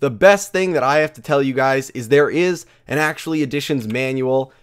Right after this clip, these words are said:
First thing that comes up, Actually Additions manual. This is great. I know you guys always love whenever there's a manual that you can use in game. It makes it a lot easier and pretty much makes some of my videos pointless, but it's also even easier to craft than most manuals. All it takes is a piece of paper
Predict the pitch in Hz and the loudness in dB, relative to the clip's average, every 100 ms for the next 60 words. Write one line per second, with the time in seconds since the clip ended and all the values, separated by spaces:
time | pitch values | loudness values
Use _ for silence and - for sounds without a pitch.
0 | _ _ 220 202 196 190 156 170 156 151 | _ _ 2 2 0 -4 -2 -4 2 4
1 | 160 - - 160 - 170 156 147 151 123 | 4 0 -6 -6 -4 -4 -4 -4 -6 -2
2 | 139 139 143 127 - 113 98 127 160 170 | -2 0 -2 -2 -8 -12 -12 0 0 0
3 | - _ _ 120 143 170 156 147 147 143 | -4 _ _ -6 -4 0 2 4 4 2
4 | 127 131 131 120 123 117 113 - 110 120 | 4 2 2 0 -4 -4 -8 -6 -6 -4
5 | 135 135 131 135 110 107 101 107 117 120 | -2 -2 0 0 -2 -8 -10 -10 -8 -8
6 | 104 104 101 101 156 156 110 135 143 - | -8 -10 -8 -4 -2 -2 -4 -6 -4 -2
7 | - 139 151 180 143 139 131 135 139 139 | 0 2 2 0 -2 -4 -6 -2 0 0
8 | 139 - _ - 143 160 135 202 202 - | -2 -18 _ -6 -2 -2 -2 -2 0 -2
9 | 165 165 175 156 156 147 147 143 123 - | -4 -2 0 2 2 0 0 -2 -4 -2
10 | 147 175 110 117 - 92 147 202 - _ | 0 0 -2 -8 -10 0 4 4 0 _
11 | _ _ - 131 196 196 202 185 180 160 | _ _ -12 0 0 0 -2 -2 -2 -2
12 | 180 165 180 170 - 143 143 147 - 139 | -2 -2 0 -2 0 0 2 2 0 -4
13 | 151 104 85 - 123 135 - 175 165 - | -2 -6 -10 -6 -2 -2 -2 -6 -6 -12
14 | 107 196 - - - - 160 165 175 165 | -12 -10 -10 -12 -14 -4 -4 -2 -2 -4